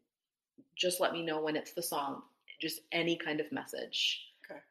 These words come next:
Speaker 1: and see what happens. Now, if you go all through your day and you forgot about it and you never got the song, just do it again tomorrow.
Speaker 2: Right.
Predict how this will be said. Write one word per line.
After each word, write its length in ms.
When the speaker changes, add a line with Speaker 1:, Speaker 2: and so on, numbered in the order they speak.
Speaker 1:
and 140
see 240
what 120
happens. 560
Now, 260
if 120
you 160
go 160
all 260
through 120
your 80
day 240
and 80
you 60
forgot 320
about 220
it 80
and 100
you 60
never 220
got 140
the 80
song, 340
just 160
do 80
it 60
again 180
tomorrow. 300
Speaker 2:
Right. 220